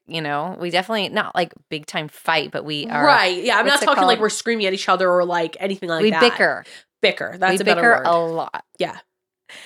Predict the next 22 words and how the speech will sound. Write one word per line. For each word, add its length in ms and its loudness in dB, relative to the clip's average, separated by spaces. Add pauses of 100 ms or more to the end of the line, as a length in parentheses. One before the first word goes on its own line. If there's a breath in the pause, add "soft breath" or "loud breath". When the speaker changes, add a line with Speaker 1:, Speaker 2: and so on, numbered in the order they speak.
(180 loud breath)
Speaker 1:
And 120 2
it's 160 -2
so 80 2
funny, 220 0
like, 140 2
sometimes 380 -2
even 160 -6
Freya 220 -2
will 80 2
be 140 -6
like, 340 -4
Stout-, 300 0 (440)
Trevor 220 -2
will 40 -6
be 100 -4
like, 160 -4
s-, 200 -14
say 140 -4
something, 180 -8
she'll 80 -12
be 80 -4
like, 200 -2